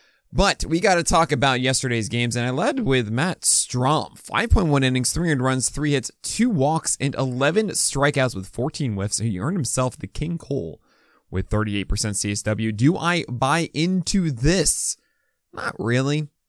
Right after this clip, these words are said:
It was rocky road here. He, uh, he went eighty-two pitches as opposed to, like, seventy-five. He had a forty-eight percent C S W on the curveball. That's really nice. Eighty-two percent strikes on the slider.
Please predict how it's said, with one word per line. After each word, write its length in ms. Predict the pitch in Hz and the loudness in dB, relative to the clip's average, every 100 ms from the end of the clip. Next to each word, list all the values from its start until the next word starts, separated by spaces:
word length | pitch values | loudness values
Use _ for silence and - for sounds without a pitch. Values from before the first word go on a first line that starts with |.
| _ _ _ _ | _ _ _ _
It 100 | 190 | 0
was 140 | 226 | 2
rocky 360 | 180 180 175 147 | 2 2 2 0
road 300 | 107 104 104 | 2 2 0
here. 320 | - 117 117 | 0 0 2
He, 500 | 113 - 123 123 117 | 0 0 2 4 2
uh, 220 | 107 - 50 50 | 0 -4 -12 -16
he 200 | - 143 | -6 -4
went 320 | 151 170 160 | 0 0 0
eighty-two 500 | - 170 180 175 208 | 2 2 2 0 0
pitches 540 | 180 185 196 202 185 - | 2 2 2 -2 -2 -4
as 120 | 131 | -4
opposed 340 | 135 - 139 131 | 2 2 2 0
to, 60 | 98 | -6
like, 140 | - | -6
seventy-five. 920 | - 107 - - - 139 147 160 160 - _ _ _ - | -4 -4 -6 -8 -4 0 2 0 -2 -8 _ _ _ -2
He 100 | 113 | 2
had 100 | 113 | 2
a 40 | |
forty-eight 440 | - 175 208 202 | 4 4 4 2
percent 360 | 170 156 170 156 | 2 2 2 0
C 200 | - 160 | 2 2
S 80 | 147 | 2
W 280 | 160 156 127 | 0 2 2
on 140 | 131 | 0
the 80 | 120 | -2
curveball. 320 | - 170 139 | -2 -2 0
That's 220 | 117 - | -2 -2
really 160 | 127 113 | -2 0
nice. 440 | 120 151 139 - - _ _ - | 0 0 0 -2 -6 _ _ 0
Eighty-two 360 | 156 170 - | 2 2 0
percent 380 | 165 151 156 143 | 0 2 2 2
strikes 420 | - - 147 156 | 0 2 2 2
on 180 | - 127 | 0 0
the 80 | 113 | 0
slider. 560 | - 147 214 139 135 | -2 -2 0 0 -2